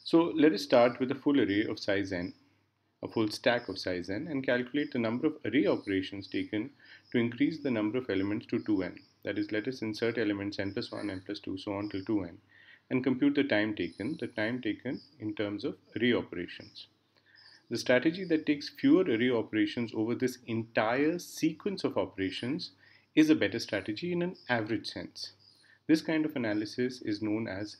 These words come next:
amortized analysis, where we analyze not a, one single operation,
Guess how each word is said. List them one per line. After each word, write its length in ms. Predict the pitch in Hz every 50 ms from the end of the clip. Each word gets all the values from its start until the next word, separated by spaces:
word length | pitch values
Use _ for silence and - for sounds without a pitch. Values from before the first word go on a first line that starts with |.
| _ - -
amortized 480 | 107 110 110 107 110 98 95 95 95
analysis, 580 | 101 95 87 85 85 85 - - 113 113 117 -
where 140 | 110 101 98
we 260 | 101 104 104 104 104
analyze 500 | - 101 104 104 107 113 113 113 113 - - - - - - - - - -
not 260 | 123 123 131 131 127 - - -
a, 60 | 123 107 107 - - - - -
one 320 | - 104 120 131 147 160 156
single 340 | - 143 131 131 131 127
operation, 680 | 113 98 95 - - 98 90 - - - 110 135 160